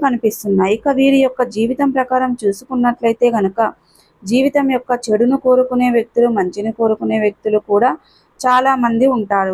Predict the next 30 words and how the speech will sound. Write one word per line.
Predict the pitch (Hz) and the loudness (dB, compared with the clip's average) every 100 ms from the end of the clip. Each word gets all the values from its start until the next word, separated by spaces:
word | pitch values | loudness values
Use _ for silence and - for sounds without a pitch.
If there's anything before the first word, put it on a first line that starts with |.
| 208 | 0
వారి | 240 254 | 2 0
వల్ల | 247 240 240 - | 0 0 -2 -4
జీవితంలో | 185 196 214 214 226 208 | -6 -4 -4 -2 0 0
ఎప్పుడు | - 220 | -2 -2
ఎటువంటి | 208 208 208 214 - | -2 -2 -4 -6 -6
కష్టం | 196 - 214 202 | -6 -6 -4 -4
వచ్చినా | 196 208 208 208 | -4 -4 -4 -2
సరే | 202 202 180 _ _ _ _ _ 226 | 0 0 0 _ _ _ _ _ 2
మీ | 269 277 | 4 2
యొక్క | - 247 240 | 0 -6 -4
సహాయంతో | 196 208 220 220 240 220 | -6 -2 0 0 -2 -2
మీరు | 226 240 240 | 0 0 0
కష్టాన్ని | 226 - 277 262 214 | -4 -2 0 0 0
దిగమింగే | 202 208 226 240 226 | 0 2 0 2 2
అవకాశాలు. | 202 202 202 208 202 202 196 - - _ 277 | 0 -2 -4 -2 -2 -2 -6 -10 -20 _ -4
ఇక | 302 294 | 0 0
ముఖ్యంగా | 294 311 285 277 269 - _ _ _ _ _ _ 233 | 0 -2 0 0 0 -4 _ _ _ _ _ _ -2
రెండు | 262 277 | 0 2
వేల | 277 277 208 | 2 2 0
ఇరవై | 175 190 202 | 0 0 2
ఐదవ | 208 226 | 2 0
సంవత్సరం | 220 208 208 226 220 | -2 -4 -4 -2 0
జూలై | 240 247 247 | 2 2 2
పదవ | 214 190 196 196 | 0 0 -2 -2
తారీఖు | 190 185 - 202 | -2 -2 -4 -2
గురువారం | 254 277 254 208 202 190 | 0 2 0 -2 -4 -6
రోజున | 180 190 196 - _ _ _ | -6 -8 -10 -10 _ _ _
వీరి | 214 226 220 | -2 2 0
యొక్క | 220 214 | 0 -2
దినఫలాల | 220 262 285 269 269 | 0 0 0 2 0